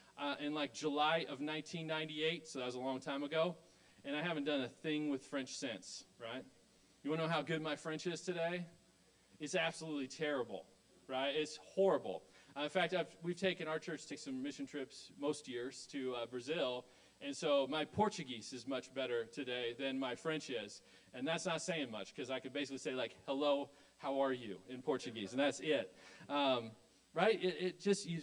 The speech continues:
you stop using it, it leaves you. Uh, what about, like, y-, your workout routine, right? If, if you're in exercise, maybe you, you, you stop, you get out of that routine. What happens? Well, those miles that you used to run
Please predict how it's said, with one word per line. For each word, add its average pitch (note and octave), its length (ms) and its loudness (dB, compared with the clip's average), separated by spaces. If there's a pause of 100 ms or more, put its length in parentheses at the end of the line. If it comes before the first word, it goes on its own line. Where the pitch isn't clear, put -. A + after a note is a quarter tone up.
you D#3 120 -6
stop F3 400 -2
using F#3 360 -2
it, G#3 180 -8
it D#3+ 140 -8
leaves F#3 340 -8
you. G2 140 -14 (840)
Uh, C3+ 260 -6
what F#3 180 0
about, G#3 260 4
like, G3 300 2
y-, E3 180 -10
your D#3 240 -6
workout D#3 400 0
routine, A#2+ 500 -6
right? B2+ 240 -2
If, C3 380 -6
if - 140 -12
you're C#3 200 -2 (260)
in D#3 160 -4
exercise, C3+ 720 -2
maybe C3+ 220 -4
you, B2+ 180 -4 (360)
you, D3+ 160 -2
you D3 240 -2
stop, E3 420 -2
you D#3+ 80 -12
get D3+ 140 0
out D#3 140 2
of C#3+ 60 2
that C#3+ 140 2
routine. D3 400 -6
What C#3+ 140 -2
happens? B2+ 400 -6
Well, B2+ 80 -6
those C3 240 -4
miles B2 540 -4
that A#2+ 120 -6
you C3 160 -4
used B2+ 300 -8
to C3+ 100 -8
run A#2+ 360 -6